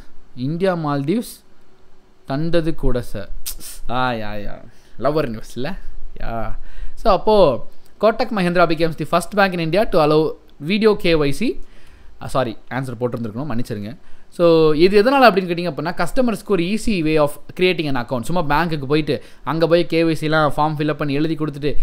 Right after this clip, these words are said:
இப்படிலாம் நம்ம நிறைய தொல்லைகள் இருக்கு, அதெல்லாம் வேணாம் அப்படின்னு சொல்லிட்டு அவங்க ஈஸியா வந்து இங்க வந்து manage பண்ணிட்டாங்க. The answer for this one is Mumbai, Maharashtra. இன்னைக்கு மும்பை வேற மேட்ச் இருக்கு, எல்லா கேள்வியும் மும்பை, மும்பைனே வருது.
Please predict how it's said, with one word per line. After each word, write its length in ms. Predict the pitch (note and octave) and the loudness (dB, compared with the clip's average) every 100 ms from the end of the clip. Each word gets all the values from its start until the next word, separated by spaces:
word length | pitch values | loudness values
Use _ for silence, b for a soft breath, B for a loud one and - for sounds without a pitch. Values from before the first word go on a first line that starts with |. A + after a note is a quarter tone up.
| B | B
இப்படிலாம் 180 | - D3 | 2 -2
நம்ம 160 | E3+ D3 | -2 -2
நிறைய 560 | C3+ F#3+ F#3+ C#3+ G#2+ b b | 2 4 6 4 0 b b
தொல்லைகள் 320 | - E3+ G3 | 2 4 4
இருக்கு, 380 | D#3+ C3 C#3 A3+ | 4 0 0 0
அதெல்லாம் 360 | - D3+ D#3+ G3+ | 2 0 2 2
வேணாம் 320 | E3+ F3 E3 | 0 0 0
அப்படின்னு 100 | D3 | -2
சொல்லிட்டு 180 | E3 F#3 | -4 -2
அவங்க 100 | F3+ | -2
ஈஸியா 320 | D#3+ - F#3 | -2 0 0
வந்து 180 | C#3+ F3+ | 0 -2
இங்க 160 | D3+ | -2
வந்து 120 | C3+ C#3 | 0 0
manage 320 | C3 C3+ - | -2 -4 -6
பண்ணிட்டாங்க. 400 | A2+ A2+ C3 A3 B B - | -8 -4 -2 -4 B B -2
The 80 | F3+ | 0
answer 200 | G#3+ A#3+ | 2 0
for 20 | |
this 160 | G3 F3+ | -2 -2
one 100 | F3+ | -4
is 180 | - D#3+ | -4 -6
Mumbai, 340 | F#3 F#3+ E3 | 0 0 0
Maharashtra. 540 | A#2+ B2 A#2 - - - | -2 -2 -2 0 2 2
இன்னைக்கு 300 | A#2+ - B2+ | 2 0 2
மும்பை 40 | |
வேற 280 | D3+ E3 F3 | 4 4 4
மேட்ச் 260 | D3+ D3+ D3+ | 0 -2 -4
இருக்கு, 180 | C#3+ | -6
எல்லா 260 | G#3 C#3+ D#3+ | -4 -2 -2
கேள்வியும் 340 | D#3 E3 F#3+ | -2 -2 0
மும்பை, 180 | C#3+ D#3 | 2 4
மும்பைனே 440 | E3+ D#3 D3+ D#3 F3 | 2 2 2 0 0
வருது. 360 | D3 C3+ A#3 | 0 0 0